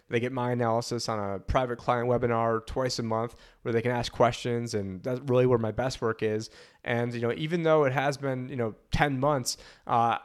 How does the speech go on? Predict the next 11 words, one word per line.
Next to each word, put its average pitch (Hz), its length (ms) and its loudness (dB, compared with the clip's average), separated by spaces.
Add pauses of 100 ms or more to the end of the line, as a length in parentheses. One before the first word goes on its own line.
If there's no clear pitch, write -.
(120)
I 135 120 -4
really 147 320 10
do 139 180 4
wanna 135 200 2
talk 135 320 -6
about, 117 360 -4
you 135 80 -8
know, 113 120 -2
the 107 100 -6
pandemic 127 720 -2
and, 101 240 -4